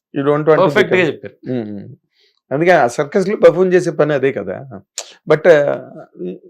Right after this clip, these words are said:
Speaker 1: నీలాంటి మైండ్ సెట్ కూడా అవసరం సినిమా ఇండస్ట్రీకి. ఎందుకంటే రేపు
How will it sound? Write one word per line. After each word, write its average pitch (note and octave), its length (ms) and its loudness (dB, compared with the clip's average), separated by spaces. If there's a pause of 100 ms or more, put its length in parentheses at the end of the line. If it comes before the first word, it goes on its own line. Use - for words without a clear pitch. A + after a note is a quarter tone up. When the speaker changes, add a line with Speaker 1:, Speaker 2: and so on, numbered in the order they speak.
(120)
Speaker 1:
నీలాంటి G3 680 2 (300)
మైండ్ F3 320 0
సెట్ F#3+ 280 -2
కూడా E3+ 280 2
అవసరం D3+ 420 0 (240)
సినిమా C3 340 -14
ఇండస్ట్రీకి. A#2 520 -12 (400)
ఎందుకంటే E3 360 -2
రేపు D#3+ 540 -2